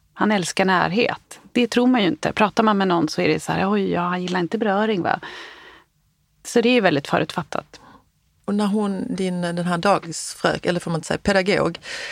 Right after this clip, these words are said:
Speaker 2: vad, ehm, hur tänkte du, vad var känslan då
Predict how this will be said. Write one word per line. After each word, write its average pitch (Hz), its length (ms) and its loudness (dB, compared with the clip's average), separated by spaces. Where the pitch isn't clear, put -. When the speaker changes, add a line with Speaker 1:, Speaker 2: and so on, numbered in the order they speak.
Speaker 2:
vad, 165 600 2
ehm, 160 320 -2
hur 175 140 -4
tänkte 175 520 -2
du, 156 380 0
vad 180 120 0
var 175 80 0
känslan 170 520 -2
då 180 260 0